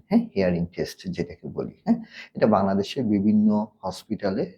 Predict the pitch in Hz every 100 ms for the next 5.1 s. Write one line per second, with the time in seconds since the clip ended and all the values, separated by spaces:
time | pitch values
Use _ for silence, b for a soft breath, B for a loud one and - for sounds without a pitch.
0 | 85 92 87 90 90 90 - 92 87 85
1 | 87 87 87 85 87 87 87 B B _
2 | 90 87 87 85 - 98 90 98 - 139
3 | 131 107 - 82 - 76 - - - _
4 | - 233 - _ _ _ 95 87 82 78
5 | 85